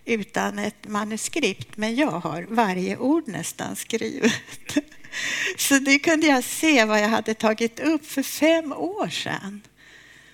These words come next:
Det var lite spännande. Då var det ingen pandemi, inget krig i Ukraina. Vi, det var ingen oro för elpriser och räntor och sånt.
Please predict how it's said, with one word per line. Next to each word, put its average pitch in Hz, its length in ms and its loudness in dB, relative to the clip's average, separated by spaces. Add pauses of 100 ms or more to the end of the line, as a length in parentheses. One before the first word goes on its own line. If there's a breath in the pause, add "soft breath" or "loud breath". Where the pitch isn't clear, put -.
(180 loud breath)
Det 277 100 0
var 311 120 6
lite 277 280 0
spännande. 202 680 -6 (2750 loud breath)
Då 277 560 4 (100)
var 247 180 6
det 247 140 4
ingen 262 560 2
pandemi, 214 1000 0
inget 269 380 2
krig 196 500 -2
i 190 140 -4
Ukraina. 180 880 -4 (920 loud breath)
Vi, 220 240 -2
det 247 180 0
var 247 120 2
ingen 254 420 0
oro 190 380 -4
för 208 160 -4
elpriser 185 840 -4
och 185 120 -4
räntor 180 540 -6
och 170 100 -12
sånt. 180 380 -16